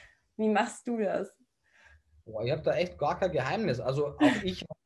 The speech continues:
Speaker 2: Tage oder auch Wochen, wo ich immer wieder müde bin, <laughs> so, wo ich müde ins Bett gehe und müde aufstehe.
Speaker 1: Ja.
Speaker 2: Äh, das ist vor allem in den, in den sehr intensiven Phasen des
Speaker 1: Mhm.
Speaker 2: Buchs, also Buchschreiben, grad so die t-, reinen Theoriebücher, vegan Klischee D, vegan ist Unsinn,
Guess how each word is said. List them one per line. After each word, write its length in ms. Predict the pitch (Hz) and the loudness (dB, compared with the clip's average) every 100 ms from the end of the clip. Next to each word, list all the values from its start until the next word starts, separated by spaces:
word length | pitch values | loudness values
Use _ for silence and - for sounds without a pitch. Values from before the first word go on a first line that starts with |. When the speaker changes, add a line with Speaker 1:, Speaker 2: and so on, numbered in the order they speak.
| _ - | _ -8
Speaker 2:
Tage 460 | 117 151 165 175 | 0 2 4 4
oder 200 | 131 120 | 4 0
auch 240 | 104 113 113 | 0 -4 -2
Wochen, 320 | 139 175 147 | -2 -2 -2
wo 140 | 127 | 2
ich 260 | 127 123 120 - | 4 4 0 -2
immer 320 | 160 160 135 | -2 2 0
wieder 480 | 131 156 139 131 127 - - - 143 | 0 0 2 0 -4 -12 -20 -16 -8
müde 500 | 131 139 180 185 180 | -2 0 2 4 4
bin, 340 | 147 196 220 | 4 0 -2
<laughs> 0 | |
so, 340 | 175 214 202 156 | -6 -4 -4 -4
wo 140 | 135 | -2
ich 100 | 151 | 0
müde 280 | 151 175 165 | 0 2 4
ins 240 | 160 131 117 | 4 2 0
Bett 200 | 165 - | 0 0
gehe 160 | 175 | -2
und 100 | 139 | 0
müde 240 | 143 143 95 | 0 0 0
aufstehe. 480 | 175 180 151 170 | -2 -4 -4 0
Speaker 1:
Ja. 160 | 202 208 - - _ - | 0 0 -6 -16 _ -6
Speaker 2:
Äh, 200 | 151 156 | 0 2
das 140 | 156 | 2
ist 320 | 170 185 - - 151 | 0 -4 -10 -14 -6
vor 220 | - 135 | 0 2
allem 160 | 175 180 | 2 2
in 80 | 147 | 0
den, 180 | 147 | -2
in 400 | 151 139 139 160 | -8 -12 -10 -4
den 140 | 147 139 | -2 -2
sehr 580 | 123 143 143 139 139 - | 0 2 2 0 -2 -4
intensiven 520 | 139 135 131 175 160 | -4 -2 -2 -2 -4
Phasen 380 | 156 139 156 156 | -2 -2 -2 -4
des 160 | 120 117 | -4 -2
Speaker 1:
Mhm. 0 | |
Speaker 2:
Buchs, 340 | 175 240 - | -2 -2 -8
also 200 | 123 127 | -8 -8
Buchschreiben, 840 | 120 180 - - 135 147 156 156 156 | -6 -8 -8 -4 0 0 0 -4 -4
grad 260 | 123 147 | -4 -4
so 140 | - 143 | -4 -6
die 140 | 135 | -6
t-, 140 | - - | -8 -8
reinen 320 | 110 139 147 | -6 -4 -4
Theoriebücher, 640 | 143 135 160 151 151 147 | -4 0 0 0 0 0
vegan 260 | 131 131 131 | -2 -4 -6
Klischee 260 | 135 139 | -8 -8
D, 200 | 135 147 | -6 -4
vegan 260 | 147 135 135 | -4 -4 -2
ist 100 | 139 | -2
Unsinn, 380 | 165 170 175 | -2 0 -2